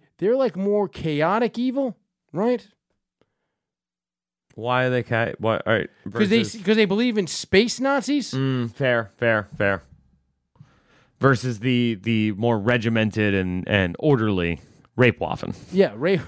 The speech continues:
Speaker 1: <laughs> Rape Waffen. Look, we've gotta figure this out. Uh, so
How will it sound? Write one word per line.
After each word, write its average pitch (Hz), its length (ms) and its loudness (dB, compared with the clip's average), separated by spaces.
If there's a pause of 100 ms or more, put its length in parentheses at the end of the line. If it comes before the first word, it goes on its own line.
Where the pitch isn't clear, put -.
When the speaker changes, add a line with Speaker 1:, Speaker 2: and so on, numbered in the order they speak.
Speaker 1:
<laughs> - 160 -20
Rape 226 200 0
Waffen. 135 520 -4 (1700)
Look, 175 260 4 (420)
we've 147 100 -10
gotta 240 200 4
figure 175 320 -2
this 135 180 -4
out. 104 220 -4
Uh, 117 720 -6
so 139 380 -2